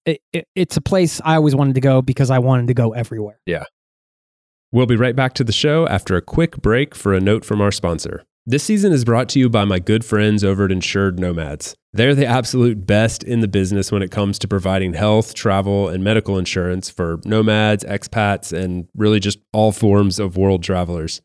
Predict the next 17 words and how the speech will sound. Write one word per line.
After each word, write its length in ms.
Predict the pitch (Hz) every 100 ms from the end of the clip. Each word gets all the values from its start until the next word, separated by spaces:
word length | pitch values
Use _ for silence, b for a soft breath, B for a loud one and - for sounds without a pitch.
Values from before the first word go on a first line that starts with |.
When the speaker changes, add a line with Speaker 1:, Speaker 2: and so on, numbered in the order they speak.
| _
Speaker 2:
I 100 | 104
know 240 | 110 117 110
insurance 560 | 110 104 117 113 101
is 140 | 110 -
often 340 | 107 110 113
something 420 | 101 107 98 107
that's 140 | 95 98
overlooked 500 | 107 110 120 151 -
when 140 | 104
we're 80 | 104
fantasizing 640 | 135 135 127 127 127 131
about 200 | 127 123
traveling 360 | - 131 131 131
the 80 | 127
world, 360 | 127 131 127
but 200 | - 120
it's 160 | 120